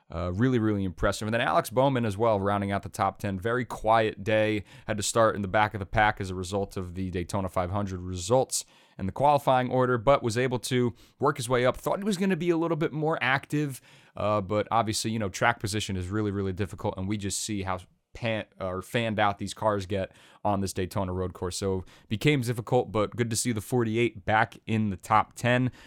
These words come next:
Few more guys I wanna just look down this list. Obviously, Chase Elliott getting caught behind in that final caution. His pit crew kinda let him down a little bit on pit road,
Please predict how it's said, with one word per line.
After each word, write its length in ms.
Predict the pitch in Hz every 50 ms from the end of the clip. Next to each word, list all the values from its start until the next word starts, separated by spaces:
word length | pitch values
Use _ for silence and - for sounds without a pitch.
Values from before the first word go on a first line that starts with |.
| - -
Few 240 | - - - 175 185
more 180 | 180 165 165 156
guys 340 | 131 139 135 139 139 127 120
I 60 | 120
wanna 240 | 117 123 123 120 107
just 180 | 113 110 98
look 260 | 104 107 117 117 -
down 200 | - 117 113 110
this 160 | 107 101 - -
list. 240 | 107 110 104 - - -
Obviously, 460 | 98 107 117 110 107 98 - - 101 92
Chase 340 | - - 98 95 87 -
Elliott 380 | - 98 98 98 101 101 - - - - - -
getting 240 | - 110 - 101 98
caught 420 | - - - - 107 107 - 98 92
behind 560 | 98 90 - 113 107 107 107 104 104 98 92 - - - - _ _ -
in 300 | 110 110 107 107 107 -
that 300 | 107 101 101 101 - -
final 280 | - 113 104 104 101 92
caution. 560 | - - - 117 117 113 - - 117 110 107
His 280 | 101 90 85 - - - _ _ _ _ _
pit 160 | - 127 - -
crew 200 | - 117 117 101
kinda 420 | - 110 113 107 107 101 98 -
let 200 | - 98 101 104
him 120 | 104 101 95
down 220 | 107 107 107 104
a 60 | 101
little 140 | 101 101 101
bit 160 | 95 101 98
on 140 | 101 101 92
pit 140 | - 107 - -
road, 320 | 101 101 101 98 98 92